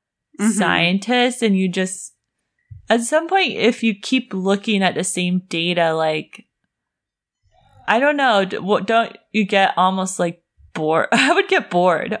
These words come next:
Speaker 2: honestly, and,
Speaker 1: Yeah.
Speaker 2: like, not lose some creativity if I didn't have a
Speaker 1: Mm-hmm.
Speaker 2: new kind of data set here and there or something like that. New questions to
Speaker 1: Yeah.
Speaker 2: ask. I don't know.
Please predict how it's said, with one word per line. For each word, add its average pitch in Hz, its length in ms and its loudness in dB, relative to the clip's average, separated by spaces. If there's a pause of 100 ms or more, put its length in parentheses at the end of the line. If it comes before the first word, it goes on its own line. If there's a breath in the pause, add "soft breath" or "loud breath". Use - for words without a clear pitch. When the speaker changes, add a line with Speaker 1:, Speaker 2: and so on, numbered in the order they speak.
Speaker 2:
honestly, 208 680 2
and, 180 100 0
Speaker 1:
Yeah. 165 200 4
Speaker 2:
like, 170 160 -8
not 170 280 2 (800 soft breath)
lose 196 400 0
some 185 260 0
creativity 160 960 -4
if - 160 -4
I 156 120 0
didn't 165 420 -4
have 170 220 -2
a 165 60 -6
Speaker 1:
Mm-hmm. 156 140 -6
Speaker 2:
new 156 400 -4
kind 165 260 -2
of 151 140 -6 (180)
data 160 300 -2
set - 420 -4
here 147 240 -8
and 147 180 -6
there 135 560 -4
or 180 60 -10
something - 460 -12
like - 240 -12
that. - 320 -4
New 190 200 0
questions 170 600 -4
to 180 80 -8
Speaker 1:
Yeah. 147 80 -2 (180)
Speaker 2:
ask. 151 180 -10
I 196 120 -2
don't 220 100 0
know. 175 200 -2